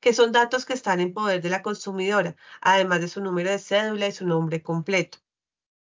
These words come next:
De lo señalado en precedencia, entonces, advierte el despacho que la información utilizada para el uso exitoso de la compra que hoy se disputa estaba en custodia de la hoy demandante, y habiendo pasado la transacción sin reportar error alguno,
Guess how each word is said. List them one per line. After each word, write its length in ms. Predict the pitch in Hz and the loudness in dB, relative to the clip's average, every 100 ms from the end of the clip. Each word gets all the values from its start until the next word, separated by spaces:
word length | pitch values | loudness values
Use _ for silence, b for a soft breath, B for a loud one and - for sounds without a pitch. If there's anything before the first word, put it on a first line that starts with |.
| _ _ _ _ _ _ _ _ _ _ _ | _ _ _ _ _ _ _ _ _ _ _
De 120 | 208 233 | 6 6
lo 320 | 233 233 226 | 6 4 2
señalado 580 | 240 233 220 214 214 233 | 0 0 2 2 2 0
en 80 | |
precedencia, 560 | 240 262 240 196 180 208 | -2 -4 -2 -2 -2 -4
entonces, 400 | 208 208 202 214 | -6 -6 -6 -4
advierte 460 | 233 175 175 165 196 | -6 -2 -4 -2 -2
el 80 | |
despacho 640 | 208 220 - 185 180 180 208 | 0 -2 0 0 2 -2 -2
que 100 | 233 | 0
la 80 | 214 | 0
información 640 | 202 190 185 175 180 175 | 0 -2 0 -2 0 -2
utilizada 960 | 190 233 208 180 - 226 233 190 165 - | -2 -4 -4 -4 0 2 4 4 2 0
para 140 | 175 | -2
el 100 | 170 | 0
uso 220 | 170 165 | -2 -4
exitoso 600 | 202 214 - - 170 165 202 | -4 -4 -10 -4 -2 -2 0
de 80 | |
la 160 | 202 196 | 0 0
compra 480 | 175 165 160 180 180 B B | -2 -2 -2 -4 -4 B B
que 100 | - | 0
hoy 120 | 180 | 2
se 120 | 175 208 | 4 2
disputa 720 | 220 - _ 220 190 190 196 B B B B | 0 -4 _ -4 0 -2 -4 B B B B
estaba 500 | 214 214 226 202 202 | -2 2 4 6 6
en 100 | 220 | 2
custodia 560 | 247 233 - 180 180 185 | -4 -8 -6 -2 0 0
de 80 | 202 | 2
la 220 | 196 175 | 2 2
hoy 100 | 170 | 0
demandante, 800 | 175 196 190 175 170 170 - - _ b b b | -2 -2 -4 0 0 -2 -8 -20 _ b b b
y 120 | 208 | 2
habiendo 480 | 202 208 214 214 247 | 2 2 0 0 0
pasado 340 | 269 262 202 | -2 2 0
la 80 | 214 | 0
transacción 680 | 226 226 214 202 - 190 170 | -4 -4 -6 -8 -6 -4 -4
sin 160 | - | -6
reportar 480 | 170 165 175 - 175 | -6 -6 -6 -4 -2
error 300 | 185 202 214 | -2 0 0
alguno, 500 | 214 220 226 185 165 | 0 0 0 0 -2